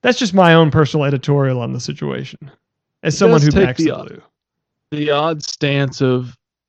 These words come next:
Speaker 2: "Oh, I'm gonna, you know,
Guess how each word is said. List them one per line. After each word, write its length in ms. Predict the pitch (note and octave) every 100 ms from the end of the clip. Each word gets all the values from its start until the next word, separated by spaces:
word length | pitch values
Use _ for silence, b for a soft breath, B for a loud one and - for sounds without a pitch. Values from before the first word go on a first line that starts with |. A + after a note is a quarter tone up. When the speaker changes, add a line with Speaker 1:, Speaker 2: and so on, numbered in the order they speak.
| -
Speaker 2:
"Oh, 80 | C3
I'm 160 | C#3 C#3+
gonna, 800 | D3+ D3 C3+ C3 B2+ B2 B2+ - _ _ _ _ _ _
you 240 | - C#3+ C#3
know, 600 | B2+ A#2+ A#2 A2 A2